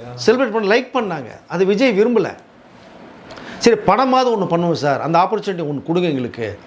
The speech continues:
Speaker 2: அப்படின்னு தொடர்ந்து கேட்டுட்டே இருந்தாங்க. அதற்கு பிறகு தான் இவர், "இல்ல இங்கே சென்னையில வைக்கணும், நம்ம தமிழ் ரசிகர்கள் இவர்களுக்கு விட்டு நம்ம போய் எப்படி பண்றதுங்க? இங்கே ரசிகர்கள் வர முடியாதுங்க, அவ்வளவு தூரத்துக்கு வர முடியாது." இதற்கு மீறி சில ரசிகர்கள் மலேசியா போறாங்க தெரியுமா உங்களுக்கு?
Speaker 1: ஆஹா, ஓகே.
Speaker 2: ஆடியோ லான்ச்சை பார்க்கறதுக்கு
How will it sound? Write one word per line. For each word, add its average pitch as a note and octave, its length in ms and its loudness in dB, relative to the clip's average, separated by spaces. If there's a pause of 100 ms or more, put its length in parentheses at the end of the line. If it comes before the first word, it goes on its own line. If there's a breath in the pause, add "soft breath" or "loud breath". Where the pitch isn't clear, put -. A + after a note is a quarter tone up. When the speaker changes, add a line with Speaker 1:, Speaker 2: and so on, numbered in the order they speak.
(460)
Speaker 2:
அப்படின்னு A#3 280 4
தொடர்ந்து B3+ 420 4
கேட்டுட்டே G#3+ 500 2
இருந்தாங்க. C3+ 300 -10 (960)
அதற்கு G3+ 300 4
பிறகு B3 260 4
தான் C4 140 4
இவர், F#3+ 140 2
"இல்ல G3+ 340 4
இங்கே D#3+ 320 -2
சென்னையில G3+ 360 0
வைக்கணும், G3 200 0
நம்ம F#3 140 -2
தமிழ் E3 260 0
ரசிகர்கள் E3 440 0
இவர்களுக்கு D#3 380 2
விட்டு E3+ 160 -2
நம்ம F3 180 0
போய் E3+ 160 0
எப்படி D3+ 360 0
பண்றதுங்க? C3 540 -2 (360 loud breath)
இங்கே G#3+ 220 4
ரசிகர்கள் F#3+ 460 0
வர G#3+ 100 2
முடியாதுங்க, F#3 360 0
அவ்வளவு C#3 220 -4
தூரத்துக்கு D#3 300 -4
வர C#3+ 140 0
முடியாது." B2+ 560 -2 (440 loud breath)
இதற்கு A#3 340 4
மீறி B3+ 280 4
சில F#3+ 240 0
ரசிகர்கள் F#3 440 0
மலேசியா A3+ 360 2
போறாங்க F3+ 220 0
தெரியுமா E3+ 260 -6
உங்களுக்கு? D#3+ 500 -4
Speaker 1:
ஆஹா, F3+ 340 -2
ஓகே. D#3+ 200 -2
Speaker 2:
ஆடியோ G#3 220 4
லான்ச்சை G3 200 2
பார்க்கறதுக்கு G#3 580 -2